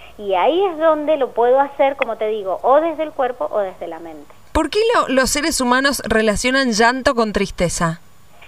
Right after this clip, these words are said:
Speaker 1: El llanto, eh, en realidad yo te diría que no podemos hablar de los seres humanos en general,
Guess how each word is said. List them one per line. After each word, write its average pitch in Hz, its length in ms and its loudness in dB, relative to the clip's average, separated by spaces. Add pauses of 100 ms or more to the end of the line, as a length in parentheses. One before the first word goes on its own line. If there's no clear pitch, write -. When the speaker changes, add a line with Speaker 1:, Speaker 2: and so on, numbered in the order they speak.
(320)
Speaker 1:
El 302 240 -2
llanto, 392 640 0
eh, 220 420 -4
en 233 140 -6
realidad 254 520 0
yo 302 100 -4
te 277 120 -4
diría 269 400 -2 (100)
que 185 520 -6 (140)
no 220 140 -10
podemos 247 360 -4
hablar 214 320 -6
de 214 140 -6
los 220 260 -2 (120)
seres 208 260 -6
humanos 220 480 0 (120)
en 196 200 -14
general, 208 560 -4